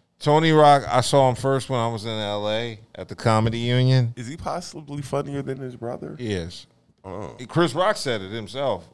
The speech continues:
Speaker 1: I mean, what I think Chris Rock is, is he, he does more political, social commentary. So
Speaker 2: Well, it's just
Speaker 1: Tony
Speaker 2: that
Speaker 1: Rock is just straight jokes. He, he doesn't do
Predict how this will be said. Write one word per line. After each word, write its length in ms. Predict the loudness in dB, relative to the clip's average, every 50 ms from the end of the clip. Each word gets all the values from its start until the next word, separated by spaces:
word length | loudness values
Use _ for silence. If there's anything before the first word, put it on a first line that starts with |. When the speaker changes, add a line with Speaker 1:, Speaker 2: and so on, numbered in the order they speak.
| -10
Speaker 1:
I 100 | -8 -6
mean, 300 | -2 -2 -2 -2 0 0
what 140 | 2 4 4
I 80 | 4 2
think 260 | 0 -2 -4 -4 -4
Chris 240 | -4 -4 -4 -4 -2
Rock 320 | 0 2 2 2 0 -2
is, 320 | -4 -6 -6 -6 -8 -10 -12
is 220 | -12 -12 -10 -8
he, 300 | -6 -4 -4 -2 -2 -2
he 40 | -4
does 260 | -2 -2 -2 -2 -2 -4
more 200 | -4 -4 -4 -4
political, 720 | -4 -6 -6 -4 -2 -2 -4 -4 -4 -2 -2 -2 -2 -2 -4
social 420 | -4 -4 -4 -4 -6 -8 -12 -14
commentary. 720 | -14 -12 -10 -10 -8 -10 -10 -12 -8 -6 -6 -4 -4 -6 -8
So 280 | -8 -8 -8 -8 -6 -4
Speaker 2:
Well, 180 | -4 -4 -4
it's 160 | -4 -6 -8 -8
just 160 | -6 0 2
Speaker 1:
Tony 220 | 4 6 6 6
Speaker 2:
that 100 | 8 8
Speaker 1:
Rock 260 | 8 8 8 6 6
is 160 | 4 0 0 0
just 220 | -2 -2 -4 -4
straight 340 | -6 -6 -6 -6 -8 -8 -10
jokes. 480 | -6 -2 2 2 2 2 -2 -6 -6
He, 140 | -2 -2 -2
he 240 | -2 -4 -4 -2 0
doesn't 400 | 2 2 2 2 -2 -6 -6 -6
do 400 | -4 -4 -4 -6 -8 -10 -14